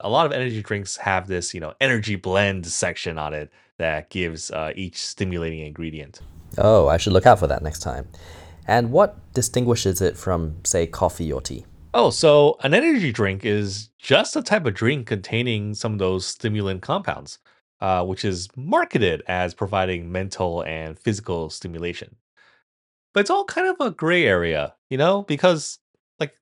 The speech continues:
Speaker 1: like I said, coffee, tea, and other naturally caffeinated drinks are usually not considered energy drinks, right? Other soft drinks such as cola may also contain caffeine, uh, and a lot of sugar, <laughs> uh, but are not considered energy drinks either.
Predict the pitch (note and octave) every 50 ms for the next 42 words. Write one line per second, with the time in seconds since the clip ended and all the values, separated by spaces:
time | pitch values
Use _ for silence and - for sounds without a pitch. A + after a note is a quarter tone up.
0 | _ _ - D#3 C3 - - - C4+ B2+ - - A2 A#2 B2 - D3 B2+ - -
1 | - C3 B2 B2+ C#3 C3+ B2+ G#2+ G2+ - A2+ B2 C3 B2 A#2+ A#2+ A2+ _ _ _
2 | - G2 F#2+ A2+ F3 C#4 - - - F3+ C#3 B2+ B2 B2 - - B2 B2+ A#2+ A#2
3 | G2+ F#2 F2+ E2+ - - E2 E2+ G2 G#2 G#2+ G#2 A#2 D3+ D#3+ E3 C3 A2+ A#2 A2+
4 | A2 G2 - - F#2 G#2 - - C#3 G3 F3 B2+ F#2+ E2 - D2 D2 - - D#2+
5 | F2+ A#2+ D3+ - _ _ _ _ _ _ _ _ _ _ _ - B2 A#2+ C3 B2+
6 | A#2+ A2 G#2 G2+ - - A#2 A#2 G#2+ A2 - G#2+ G#2 G2+ - - G2+ F#2 - G2
7 | F#2 F2 F2 D#2+ - - _ - - - F#3 G#3+ F#3 G#2 E2+ E2+ F2 F#2 - -
8 | - A2 A#2+ D#3 A3 D4 - - - - G#2+ G2+ G#2+ A2 - G#2+ F#2 F2+ E2+ -
9 | F#2 E2 D#2+ - - F3 D3+ F#2+ D2 C#2+ - _ _ _ _ _ _ _ _ -
10 | F2 E2+ E2+ - F#2 F2 E2 D#2+ D2+ D2 - - F3+ F#3 D3 F2+ D#2+ - - _
11 | _ _ _ _ _ - - A2 G2 G2 G2 G2 G2+ G#2 G#2 G2+ G2 F#2+ - -
12 | F#2 - - F2 F2 F2 - F#2+ F2 E2 D#2+ D#2+ D#2+ E2+ D#2 D2+ - G2 G#2+ B2
13 | G#2 D2+ -